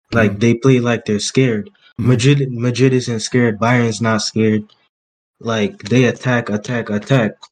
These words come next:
Speaker 1: Fulham and <laughs> those teams, they're not gonna attack us.
Speaker 2: Yeah.
Speaker 1: So I think
Speaker 2: You guys don't give
Speaker 1: yeah,
Speaker 2: the
Speaker 1: in the
Speaker 2: possession for them
Speaker 1: Prem
Speaker 2: to attack you. They don't, you don't give up the
Speaker 1: Yeah.
Speaker 2: possession enough. Yeah, yeah, yeah.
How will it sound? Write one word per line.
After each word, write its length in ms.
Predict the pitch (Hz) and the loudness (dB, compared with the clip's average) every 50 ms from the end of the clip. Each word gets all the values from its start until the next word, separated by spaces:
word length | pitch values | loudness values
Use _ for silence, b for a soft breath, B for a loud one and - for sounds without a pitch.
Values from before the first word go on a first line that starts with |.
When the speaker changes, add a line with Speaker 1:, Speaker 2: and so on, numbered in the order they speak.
| _ _ | _ _
Speaker 1:
Fulham 680 | 135 139 143 139 139 135 131 127 127 123 123 117 113 - _ _ _ _ - - - - _ | 2 4 4 4 2 2 0 -2 -2 -4 -4 -6 -8 -14 _ _ _ _ -14 -14 -14 -10 _
and 400 | 110 120 120 117 110 107 104 95 | -2 0 2 2 2 2 2 0
<laughs> 100 | 101 - | -2 -4
those 380 | 107 117 127 143 135 127 - - | 0 2 4 4 4 2 -2 -4
teams, 300 | - 147 139 131 117 107 | 0 0 0 0 0 -2
they're 100 | 113 113 | -4 -4
not 200 | 120 117 117 117 | -4 -4 -4 -4
gonna 260 | 117 113 113 110 104 | -4 -2 -2 -2 -2
attack 400 | 101 - - 123 120 117 - - | -4 -2 0 0 0 0 0 -2
us. 300 | 104 98 101 - - - _ _ _ _ _ _ | -4 -4 -4 -10 -12 -14 _ _ _ _ _ _
Speaker 2:
Yeah. 260 | 131 123 110 95 90 | -10 -8 -8 -8 -10
Speaker 1:
So 220 | 87 - - 120 120 | -10 -8 -4 -2 0
I 160 | 120 117 117 - - | 0 0 0 -2 0
think 560 | - 139 143 143 135 123 117 - _ - - - | 2 4 4 4 2 0 -2 -8 _ -16 -14 -4
Speaker 2:
You 120 | 143 143 | -4 -2
guys 200 | 143 160 151 151 | 0 2 0 2
don't 180 | 123 165 143 139 | 2 0 -2 -2
give 140 | 123 135 131 | -2 0 2
Speaker 1:
yeah, 100 | 139 139 | 4 4
Speaker 2:
the 40 | 131 | 4
Speaker 1:
in 40 | 107 104 | 4 2
the 60 | 123 | 2
Speaker 2:
possession 400 | 143 151 151 147 160 143 131 117 | 4 4 4 4 4 2 2 2
for 120 | 139 147 | 0 2
them 140 | 143 143 135 | 2 2 0
Speaker 1:
Prem 60 | 127 | 0
Speaker 2:
to 120 | 120 120 113 | -2 -6 -8
attack 360 | 107 - 113 104 95 - - | -8 -6 -6 -6 -6 -6 -10
you. 80 | 92 85 | -14 -12
They 120 | 82 104 | -10 -10
don't, 120 | 107 107 107 | -10 -8 -6
you 60 | 107 | -6
don't 160 | 110 113 107 | -6 -6 -6
give 140 | 104 104 104 | -8 -8 -10
up 80 | 101 | -2
the 100 | - 135 | 2 4
Speaker 1:
Yeah. 140 | 143 143 139 | 4 4 4
Speaker 2:
possession 320 | 135 127 104 104 98 98 98 | 2 0 -2 -6 -8 -10 -10
enough. 260 | 90 87 87 82 - - | -10 -10 -10 -12 -14 -14
Yeah, 180 | 101 95 92 | -12 -10 -10
yeah, 240 | 87 87 90 90 82 | -10 -10 -10 -10 -10
yeah. 260 | 80 82 85 80 73 | -10 -12 -12 -14 -14